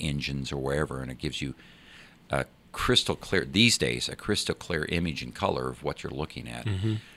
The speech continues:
Speaker 1: Um, it, mechanics use 'em. You don't find 'em a lot of farms, but that's why we sent it out.
Speaker 2: But if, yeah, the, the prices are coming down and,
Speaker 1: Right.
Speaker 2: and
Speaker 1: They're more accurate.
Speaker 2: yep,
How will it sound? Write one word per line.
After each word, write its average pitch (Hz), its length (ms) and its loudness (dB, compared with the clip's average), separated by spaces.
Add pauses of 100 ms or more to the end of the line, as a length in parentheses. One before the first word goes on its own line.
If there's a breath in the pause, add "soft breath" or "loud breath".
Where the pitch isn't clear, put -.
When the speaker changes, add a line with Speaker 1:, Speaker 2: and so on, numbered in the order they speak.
(240 loud breath)
Speaker 1:
Um, 71 360 0 (320)
it, - 160 -2 (180)
mechanics 85 520 0
use 117 160 4
'em. 127 160 2 (400)
You 185 100 0
don't 139 140 0
find 95 200 2
'em 71 120 -4
a 71 40 -2
lot 71 220 -2
of 67 60 -8
farms, 73 500 -4 (160)
but 90 80 -4
that's 82 260 0
why 73 140 2
we 71 140 -2
sent - 260 -6
it - 60 -10
out. 73 260 -4 (140)
Speaker 2:
But 113 400 4
if, 123 280 2
yeah, 143 200 10
the, 107 100 4 (160)
the 143 160 4
prices 123 560 10
are 117 120 12
coming 120 380 8
down 110 300 10
and, 110 220 10 (140)
Speaker 1:
Right. - 20 2
Speaker 2:
and 104 600 4 (120)
Speaker 1:
They're 117 100 2
more 92 220 10
accurate. 80 400 4
Speaker 2:
yep, 127 200 4